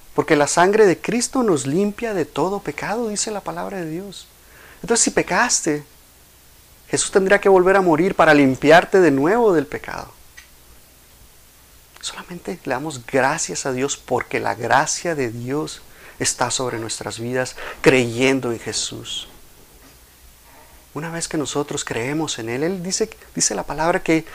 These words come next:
Él hace morada junto con el Padre y el Espíritu Santo viene y nos sella y nos justifica y nos redime de todo pecado. Mira lo que dice Primera de Juan cinco, pr-, prima-, Primera de Juan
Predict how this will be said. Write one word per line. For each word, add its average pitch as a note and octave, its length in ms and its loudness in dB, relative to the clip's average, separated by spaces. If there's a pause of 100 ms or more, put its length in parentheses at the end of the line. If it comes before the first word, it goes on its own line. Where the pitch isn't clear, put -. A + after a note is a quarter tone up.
(160)
Él D3+ 120 -2
hace F3+ 180 -2
morada D#3 540 0
junto D3 340 -4
con B2 160 -8
el B2+ 100 -8
Padre - 420 -8
y C#3 60 -4
el C3 80 -4
Espíritu G3 440 -6
Santo E3+ 340 -6
viene D#3+ 240 -2
y G3 60 0
nos C3+ 260 0
sella - 360 -4 (340)
y D#3 120 6
nos C#3+ 220 0
justifica C#3+ 960 -4
y C#3 60 0
nos C3+ 180 2
redime D#3 600 2
de E3 100 0
todo E3 340 -2
pecado. D#3+ 540 -6 (1160)
Mira A#3 140 -4
lo A3 80 -6
que F#3+ 80 0
dice G3 180 -2
Primera E3+ 340 -2
de D#3 80 0
Juan E3+ 320 -2
cinco, F3+ 640 -2 (400)
pr-, - 160 0 (120)
prima-, C#3 280 -2
Primera D3+ 340 2
de E3 60 -2
Juan E3+ 340 2